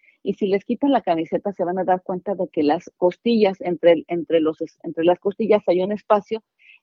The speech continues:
ahí se hunde también. Ese es hundimiento entre costillas y es también señal de que los niños están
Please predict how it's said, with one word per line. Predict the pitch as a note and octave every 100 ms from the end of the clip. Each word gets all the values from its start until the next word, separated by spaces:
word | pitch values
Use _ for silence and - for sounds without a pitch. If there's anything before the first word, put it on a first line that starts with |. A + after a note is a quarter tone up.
| _
ahí | - F3+ F3 C#4 D4+ -
se | F3
hunde | E3 E3+ D#3
también. | D3 D3 C#3 D3 -
Ese | F3 F3+
es | -
hundimiento | F#3 E3 F3 E3+ D#3+ - E3 - _ _ _ _ _ -
entre | F3+ - F3
costillas | F#3 G3 - A3+ G3 G#3+ - - _ _
y | F#3
es | G#3+
también | A#3 A#3 G3 G3
señal | G3 F#3 E3 F3
de | F3+
que | F3+
los | D#3 E3
niños | F#3+ F#3+ F3
están | - F#3 F#3+